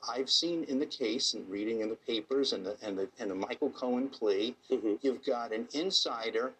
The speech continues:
Speaker 1: who had a front row seat to exactly what happened, and you would need,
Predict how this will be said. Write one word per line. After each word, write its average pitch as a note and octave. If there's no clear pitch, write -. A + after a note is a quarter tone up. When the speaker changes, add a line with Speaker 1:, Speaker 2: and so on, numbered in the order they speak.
Speaker 1:
who B2
had A2
a G2
front D3+
row D#3+
seat C3
to B2
exactly A#2
what D#3
happened, B2
and B2
you C3
would C3
need, F3